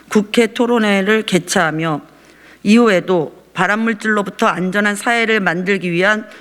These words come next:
활동에 매진할 것을 밝히며 다시 한번 환경부와 지방정부에 요구한다.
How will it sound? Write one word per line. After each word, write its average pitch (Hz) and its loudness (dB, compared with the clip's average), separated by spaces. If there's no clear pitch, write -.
활동에 233 -2
매진할 185 0
것을 185 -2
밝히며 170 -2
다시 196 -2
한번 214 -2
환경부와 233 0
지방정부에 196 -4
요구한다. 156 -2